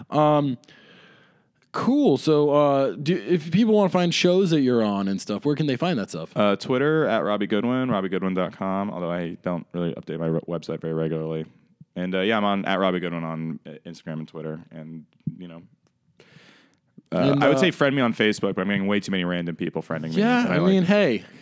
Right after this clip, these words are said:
Speaker 2: Yeah.
Speaker 1: you wouldn't be on the podcast if
Speaker 2: <laughs>
Speaker 1: that didn't happen.
Speaker 2: Yeah, that's true.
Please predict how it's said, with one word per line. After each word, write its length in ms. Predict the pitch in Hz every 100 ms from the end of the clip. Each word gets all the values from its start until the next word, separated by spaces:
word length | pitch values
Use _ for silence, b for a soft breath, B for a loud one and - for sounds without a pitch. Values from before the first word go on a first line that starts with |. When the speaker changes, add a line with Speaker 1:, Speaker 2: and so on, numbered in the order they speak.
| -
Speaker 2:
Yeah. 320 | 104 98 90
Speaker 1:
you 160 | 165
wouldn't 180 | 196 208
be 80 | 196
on 140 | 190
the 80 | 190
podcast 720 | 185 180 202 196 - 151 -
if 60 | 226
Speaker 2:
<laughs> 0 |
Speaker 1:
that 460 | 170 170 170 170 160
didn't 260 | 190 202 202
happen. 540 | 170 190 190 - 85 90
Speaker 2:
Yeah, 260 | 107 101
that's 200 | 98 104
true. 340 | - 139 139